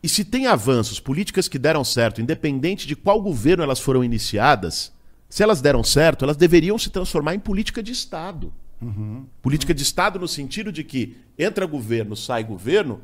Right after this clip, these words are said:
Speaker 1: elas continuam. O investimento em ciência e tecnologia deve ser tratado como uma política de Estado.
Speaker 2: Hum.
Speaker 1: Né? O problema é que, é, é, essa, essa cultura e essa lógica existe muito pouco no Brasil,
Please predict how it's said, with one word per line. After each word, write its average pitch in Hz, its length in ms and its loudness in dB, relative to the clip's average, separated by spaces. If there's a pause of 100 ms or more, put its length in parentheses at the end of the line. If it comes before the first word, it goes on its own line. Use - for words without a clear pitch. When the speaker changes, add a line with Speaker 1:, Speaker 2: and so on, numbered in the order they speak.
(240)
Speaker 1:
elas 233 200 -10
continuam. 208 580 -8 (400)
O 143 80 -2
investimento 180 560 0
em 202 60 -10
ciência 156 460 -8
e - 20 -20
tecnologia 127 920 -6 (260)
deve 214 360 0
ser 170 220 -8
tratado 160 440 -8
como 190 220 -8
uma 190 100 -6
política 185 460 -10
de 202 120 -10
Estado. 139 600 -6 (300)
Speaker 2:
Hum. 95 60 -20 (600)
Speaker 1:
Né? 120 200 -2 (840)
O - 60 -4
problema 120 380 6
é - 20 -2
que, 185 520 -4 (160)
é, 90 240 -12
é, 85 160 -12
essa, 160 360 0
essa 135 260 0
cultura 165 560 -6
e 180 60 -2
essa 127 260 -4
lógica 110 720 -8 (300)
existe 117 340 -6
muito 214 260 -6
pouco 185 460 2
no 110 80 -4
Brasil, 90 480 -8